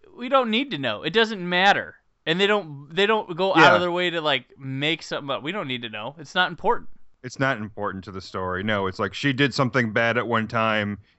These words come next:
Speaker 2: and now she needs money. That's it. That's all you need to
Speaker 1: She's,
Speaker 2: know about her.
Speaker 1: she's
Speaker 2: Let's keep
Speaker 1: helping
Speaker 2: going.
Speaker 1: criminal stuff by putting fake alibis. We are, she's already in trouble. She doesn't need to have a past trouble to be, <laughs> you know, like
Speaker 2: Yeah,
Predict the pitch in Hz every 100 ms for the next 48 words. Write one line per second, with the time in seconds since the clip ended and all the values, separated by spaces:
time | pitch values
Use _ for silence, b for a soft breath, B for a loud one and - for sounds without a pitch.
0 | - 113 113 110 107 110 107 98 104 95
1 | 85 82 147 139 139 101 117 110 127 127
2 | 117 117 107 104 101 95 92 90 95 185
3 | 202 117 107 101 87 85 87 196 196 190
4 | 165 - 185 175 - 147 135 - _ 165
5 | 170 147 - 165 139 104 139 135 117 101
6 | 107 131 147 156 143 156 165 160 160 139
7 | 131 127 113 98 92 107 135 147 139 139
8 | 135 123 127 117 - 127 131 - - 117
9 | 104 104 104 - 113 107 110 107 107 -
10 | 180 170 190 151 156 135 117 - _ 101
11 | 101 87 82